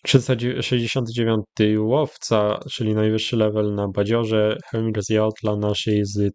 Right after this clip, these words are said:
Tepa, no i też nie ma tutaj zbyt dobrego ekwipunku. Sześćdziesiąty czwarty jeszcze na Syberii, e, na Syberii z Regulusa jest tylko Helmir, no, na osiemdziesiątym trzecim jest tylko, e, są tylko buty z Chokera, no i dwieście dwadzieścia siódmy mag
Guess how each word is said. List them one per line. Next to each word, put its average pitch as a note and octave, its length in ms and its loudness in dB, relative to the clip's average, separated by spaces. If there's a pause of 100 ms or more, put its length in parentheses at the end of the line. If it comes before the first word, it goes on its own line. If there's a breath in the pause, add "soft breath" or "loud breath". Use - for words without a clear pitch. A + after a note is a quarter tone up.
Tepa, G#2+ 540 -2
no G2 120 0
i G2 160 -2
też G#2 420 -2
nie G2+ 160 2
ma G2+ 160 0
tutaj G#2 360 0
zbyt G#2 280 -2 (160)
dobrego A2 460 0
ekwipunku. A2 580 -2
Sześćdziesiąty G#2 500 0
czwarty - 380 -2
jeszcze A2 220 -2
na G#2+ 80 2
Syberii, G#2 460 0 (680 loud breath)
e, B2+ 160 4
na G#2+ 100 2
Syberii G#2 680 -2 (1040)
z A2 140 0
Regulusa G#2 600 -2
jest F#2+ 160 -2
tylko A2+ 280 -2
Helmir, A2 420 0
no, G#2+ 240 -2
na G#2+ 80 0
osiemdziesiątym G#2+ 640 -2
trzecim A2 320 -4
jest G2+ 140 -2
tylko, G#2 380 0 (240)
e, G2+ 260 0
są A2+ 180 0
tylko G#2+ 260 0
buty A2+ 320 0
z - 160 -10 (100)
Chokera, D3+ 440 2
no A2+ 100 -4
i A2+ 80 -4
dwieście A2+ 320 -4
dwadzieścia A2 340 -2
siódmy G2+ 320 -2
mag G2+ 360 0